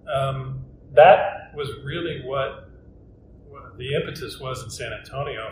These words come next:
for the rebirth of the philosophical and esoteric conversations that are taking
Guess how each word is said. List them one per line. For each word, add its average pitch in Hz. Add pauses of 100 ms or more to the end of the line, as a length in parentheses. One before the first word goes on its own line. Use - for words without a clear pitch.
(140)
for 113
the 104
rebirth -
of 107
the 110 (600)
philosophical 117
and 104
esoteric 107
conversations -
that -
are -
taking -